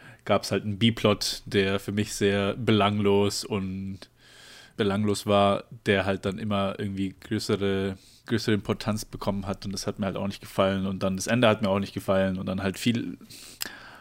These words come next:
ah Gott, ist so schwer zu sagen, aber bei einer, bei einer Show, bei, wenn man das über neun Episoden streckt. Ich fand einfach auch im Großen und Ganzen sehr eine, war der Plot sehr vorhersehbar für mich.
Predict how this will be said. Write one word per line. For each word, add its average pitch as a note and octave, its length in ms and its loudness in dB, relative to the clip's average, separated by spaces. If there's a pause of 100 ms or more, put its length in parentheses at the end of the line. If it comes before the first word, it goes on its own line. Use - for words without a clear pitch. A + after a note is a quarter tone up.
(180)
ah A2 200 4
Gott, G#2 160 -2
ist - 100 -6
so G#2+ 100 -4
schwer A#2+ 180 4
zu A2 100 -2
sagen, A2+ 260 6
aber G#2 80 4
bei G#2+ 100 0
einer, G2+ 120 4
bei G#2 140 0
einer G2+ 100 2
Show, G2+ 280 4
bei, G#2 140 0 (460)
wenn G#2 120 0
man F#2+ 120 0
das - 180 -4
über G2+ 180 2
neun G2 380 -2
Episoden G2 440 0
streckt. - 560 -4
Ich - 140 -2
fand D3 180 6
einfach C#3 400 6 (240)
auch B2+ 200 6
im A#2+ 120 4
Großen B2+ 300 4
und A2+ 60 4
Ganzen A2 340 4
sehr G#2 380 6 (180)
eine, G#2+ 540 2
war A2+ 280 4
der G#2 100 4
Plot G#2+ 280 2
sehr G#2 140 4
vorhersehbar G2 600 2
für - 140 -8
mich. - 380 -8